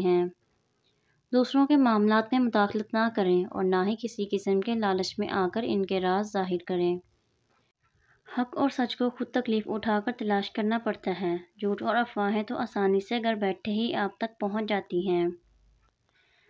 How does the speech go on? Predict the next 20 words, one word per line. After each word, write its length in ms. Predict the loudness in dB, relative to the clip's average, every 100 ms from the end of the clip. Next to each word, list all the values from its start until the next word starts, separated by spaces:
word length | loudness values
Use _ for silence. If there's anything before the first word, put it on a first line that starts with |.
| _ -4
कभी 240 | 0 2
भी 120 | 2 2
किसी 340 | 0 -2 -4
को 100 | -2 0
मायूस 440 | 2 0 -2 -2
ना 180 | -2 -2
करें 400 | 0 0 2 0
जो 120 | 0
मुसलसल 500 | 0 0 -2 -2 -4 -2
काम 280 | -2 -2
कर 200 | 0 -2
रहा 300 | 0 -2 0 -2
हो, 260 | -2 -4 -4
चाहे 300 | -2 -2 -2
वो 120 | -4
कितना 380 | -4 -6 -2 0
ही 120 | 0 -2
क्यों 260 | -4 -2 -2
ना 140 | -2
हो 300 | 0 -2